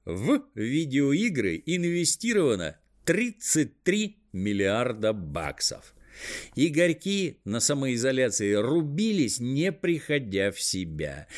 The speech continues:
И на фоне общего экономического спада геймдев чувствовал себя довольно неплохо.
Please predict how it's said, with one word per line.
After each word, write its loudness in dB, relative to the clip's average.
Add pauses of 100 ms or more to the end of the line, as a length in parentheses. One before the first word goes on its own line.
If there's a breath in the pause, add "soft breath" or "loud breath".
(160 loud breath)
И 2
на -2
фоне -4
общего 0
экономического 0
спада -2
геймдев -2
чувствовал -2
себя -4 (300 soft breath)
довольно 2
неплохо. -4